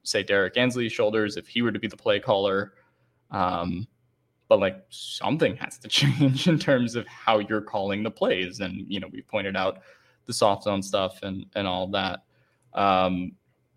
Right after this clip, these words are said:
so I don't know. Like, it was just, you know. A-, and then, well, this is the aspect <laughs> that I think we have to get to. The next morning, Ian Rappaport goes on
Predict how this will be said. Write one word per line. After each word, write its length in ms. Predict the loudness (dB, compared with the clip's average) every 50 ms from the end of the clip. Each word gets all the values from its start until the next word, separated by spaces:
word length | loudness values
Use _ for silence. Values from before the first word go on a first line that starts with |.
| _ _ _ _ _ _
so 460 | -14 -2 2 4 4 4 2 0 -4 -12 -16 _ _ _ _ _ _ _ 4
I 80 | 6 8
don't 140 | 8 6 4
know. 260 | 2 -2 -4 -6 -8 -12 _ 2
Like, 560 | 6 6 8 6 6 2 -2 -10 -16 -16 -20 _ _ _ _ _ _ _ _ _ _ _ _ _ _ _ _ _ _ _ _ _ _
it 240 | 2 4 4 2
was 760 | 2 6 10 12 12 12 12 12 8 6 2 0 -4 -4 -6 -6
just, 360 | 0 2 2 2 2 0 -6 -10 -14 -20 _ _ _ _ _ _ _ _ _ _ _ _ _ _ _ _ _
you 140 | -2 0 0
know. 240 | 0 0 -2 -4 -8 -14 _ _ _ _ _ _ _ _ _ _ _ _ _ _ _ _ _ _ _ _ 6
A-, 120 | 6 6 8
and 160 | 6 6 6
then, 300 | 6 6 6 4 2 -2 -4 -2 -2
well, 340 | -2 -2 -2 -6 -12 -16 _ 0
this 180 | 0 0 2
is 100 | 0 -2
the 140 | -2 -2 -2
aspect 480 | -2 -2 -4 -4 -4 -4 -4 -6 -6 -6
<laughs> 40 |
that 120 | -4 -4 -4
I 40 | -6
think 360 | -8 -10 -8 -8 -8 -6 -6
we 80 | -8 -4
have 240 | 0 0 -2 -2 -4
to 60 | -8
get 240 | -2 -2 -2 -2 -2
to. 260 | -8 -12 -12 -12 -14 -16 -18 _ _ _ _ _ _ _ _ _ _ _ _ _ _ _ _ _ _ _ _ _ _ _
The 60 | 2
next 280 | 4 4 4 2 -2 -2
morning, 560 | -2 0 4 4 4 2 2 -4 -10 -14 -16 -18 _ _ _ _ _ _ _ _ _ _ _ _ _ _ _ _ _ _ _ _ _ 2
Ian 160 | 4 4 6
Rappaport 580 | 6 4 2 2 0 -4 -6 -2 -2 -2 -2 0
goes 300 | 0 2 2 2 0 -4
on 400 | -4 -4 -4 -6 -8 -10 -12 -18